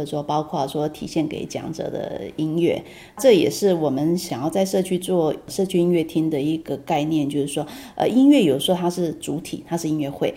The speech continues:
但是当这个空间变成是读书会或者是其他的一个静心的，或者是讲座的时候，那音乐就很自然地融在其中。我们是觉得说这样子也可以让听众在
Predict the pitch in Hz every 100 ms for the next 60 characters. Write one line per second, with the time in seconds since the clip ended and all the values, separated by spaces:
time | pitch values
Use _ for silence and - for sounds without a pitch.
0 | - - - 214 226 220 226 226 226 -
1 | 226 214 214 214 202 208 208 208 180 175
2 | 156 - - 190 165 - _ - 175 226
3 | 233 233 240 175 175 208 160 147 135 -
4 | - 190 165 143 143 - 156 185 180 180
5 | 175 156 175 156 156 196 180 175 175 180
6 | 175 160 147 143 - 202 - 175 - 135
7 | - 160 160 143 120 76 - - - 127
8 | 147 226 185 160 160 170 160 180 196 226
9 | 233 208 202 202 147 - 196 147 135 143
10 | 127 143 156 - - - - - - -
11 | - - 180 226 262 277 233 202 190 202
12 | 196 - 269 269 202 180 160 147 139 202
13 | 175 156 190 170 160 214 214 220 185 196
14 | 180